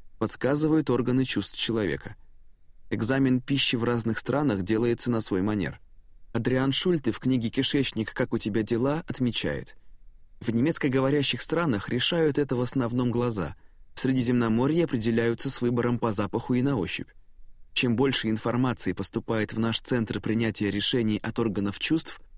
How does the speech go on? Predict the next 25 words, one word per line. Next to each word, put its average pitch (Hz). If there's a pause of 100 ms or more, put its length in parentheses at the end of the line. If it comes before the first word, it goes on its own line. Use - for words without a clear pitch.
(160)
тем 127
лучшего 120
качества 120
продукты 110
мы 123
покупаем". 90 (880)
Во 131
Франции 170
эта 123
тема 151
подробно 127
изучается 113
в 131
школах. 78 (680)
Уроки 120
гастрономии — 110 (280)
неотъемлемая 123
часть -
учебного 90
плана. 80 (420)
Здесь 117
воспитывается 95
вкус -
юных 98
французов. 120